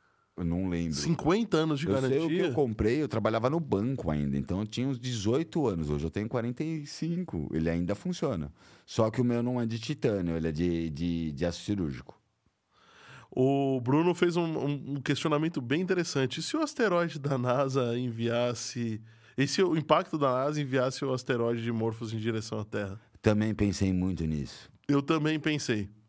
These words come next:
Speaker 2: Mas eu acho que a gente tá muito pensando em Hollywood, porque, cara, eu voltei, eu voltei à notícia, é verdade. É, eu vol-, voltei porque o comentário é bem pertinente. Ah,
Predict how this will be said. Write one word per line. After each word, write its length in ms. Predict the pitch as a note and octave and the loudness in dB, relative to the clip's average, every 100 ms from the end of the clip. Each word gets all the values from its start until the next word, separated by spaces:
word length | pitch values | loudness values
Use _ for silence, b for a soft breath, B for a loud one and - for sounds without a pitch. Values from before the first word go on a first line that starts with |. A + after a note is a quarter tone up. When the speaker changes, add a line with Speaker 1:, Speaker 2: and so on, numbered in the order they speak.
| b b b b b | b b b b b
Speaker 2:
Mas 240 | C#3 D#3+ | 2 4
eu 100 | F#3 | 4
acho 180 | G#3 G#3 | 2 2
que 100 | A#3 | 2
a 40 | G3+ | 2
gente 280 | G#3 G3+ F#3+ - _ | 2 0 -2 -6 _
tá 180 | G3 G3+ | 2 2
muito 960 | F#3 A3+ C#4+ - B3+ A#3+ A3+ A3 G#3 - - | 2 2 2 0 -2 0 0 0 -2 -4 -2
pensando 420 | G3+ F3+ G3 G3 | -2 2 0 2
em 60 | |
Hollywood, 580 | F#3 F3 F3 C3+ A#2 G2+ | 4 4 4 2 2 -2
porque, 640 | - A#2 A2 C3+ B2+ A#2+ A2+ b b b b b | -4 -6 -2 0 2 0 -4 b b b b b
cara, 320 | - G3 C#3 G#2 B B B _ _ - _ _ _ _ _ _ - | 4 4 4 -4 B B B _ _ -20 _ _ _ _ _ _ 0
eu 160 | C3+ C3+ | 2 2
voltei, 400 | E3 D#3 C#3+ A2+ | 0 2 2 2
eu 60 | |
voltei 260 | A#2 C3 C#3+ | 0 0 0
à 40 | |
notícia, 400 | C3+ C3+ A2 G2+ | 0 0 -4 -2
é 20 | A2 | 0
verdade. 460 | C3 A#2 G2+ F#2+ B B B B - | 0 0 -2 -6 B B B B -2
É, 960 | B2 B2+ B2+ B2+ B2 A#2+ A#2 A2 A2 - | 2 2 2 0 0 0 0 -2 -4 -2
eu 140 | A#2 | 0
vol-, 260 | B2+ C#3+ C#3 - - | 2 0 -2 -14 -10
voltei 520 | C3 C#3+ E3 F3 G#3 | 0 2 4 4 2
porque 220 | G#3+ F3+ | 2 2
o 60 | F#3 | 4
comentário 480 | F#3+ F3 D#3+ E3+ | 4 2 4 4
é 40 | E3+ | 4
bem 160 | D#3+ | 2
pertinente. 600 | G#3 G3 - F#3 C#3+ A#2 B B B B B B B - - _ _ _ _ _ _ C#3 | 2 0 2 2 2 0 B B B B B B B -20 -20 _ _ _ _ _ _ 2
Ah, 400 | D3+ D3+ C#3+ | 4 4 2